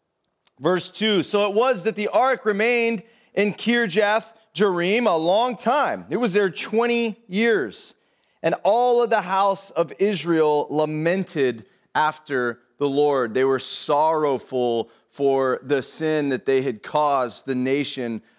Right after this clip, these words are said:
of Israel and the sin before the Lord, taking the ark out into battle, uh, and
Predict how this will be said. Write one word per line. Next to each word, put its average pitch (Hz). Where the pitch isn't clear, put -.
of 127
Israel 139
and 120
the 123
sin 147
before 131
the 127
Lord, 127
taking 143
the 131
ark 135
out 135
into 135
battle, 123
uh, 123
and 135